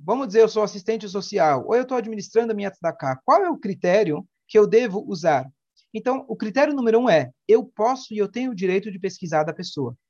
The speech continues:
Eu tenho o direito de pesquisar da pessoa. É uma obrigação, na verdade, pesquisar pra saber detalhes da pessoa.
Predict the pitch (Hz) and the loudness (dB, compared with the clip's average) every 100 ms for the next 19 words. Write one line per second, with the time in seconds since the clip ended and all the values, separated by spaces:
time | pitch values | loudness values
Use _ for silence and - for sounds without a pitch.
0 | _ _ _ _ _ _ _ _ 180 180 | _ _ _ _ _ _ _ _ 0 2
1 | 220 262 233 185 185 180 151 160 - 151 | 0 0 0 0 0 -2 -8 -12 -6 -4
2 | 143 139 135 - 123 123 _ _ - 156 | -2 -4 -8 -8 -8 -10 _ _ -4 0
3 | 170 165 190 202 - 240 302 175 156 147 | 0 -2 2 0 2 0 0 0 0 0
4 | 143 131 151 160 139 156 147 139 147 156 | -2 -6 -12 -8 0 0 0 -8 -6 -2
5 | 147 147 143 143 139 147 - 123 120 | -2 0 0 0 -4 -6 -8 -10 -12